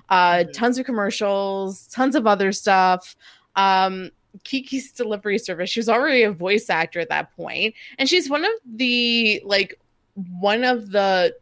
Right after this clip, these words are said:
Speaker 1: you know, child actors that, like, went into adulthood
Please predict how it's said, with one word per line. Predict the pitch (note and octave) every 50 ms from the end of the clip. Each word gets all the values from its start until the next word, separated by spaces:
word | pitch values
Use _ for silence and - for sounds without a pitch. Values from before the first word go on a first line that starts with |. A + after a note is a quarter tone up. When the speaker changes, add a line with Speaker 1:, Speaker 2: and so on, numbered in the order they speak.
| _ _ _
Speaker 1:
you | - G3+ G3
know, | F#3 F3+
child | - - G3 F3+ F3 G3 G#3+ G3+ F3+ - -
actors | E3 D#3+ F#3+ - - E3+ D#3+ D3+ - - F#3 F3 E3+
that, | - F#3 - - -
like, | F#3 F#3 F3 -
went | D#3+ E3+ F3+ F#3 -
into | G#3 G3+ G#3 - - - G3 F#3+
adulthood | F3+ E3+ - F#3 F3+ F3 F3+ - - F3+ E3+ E3 E3 E3+ E3+ F#3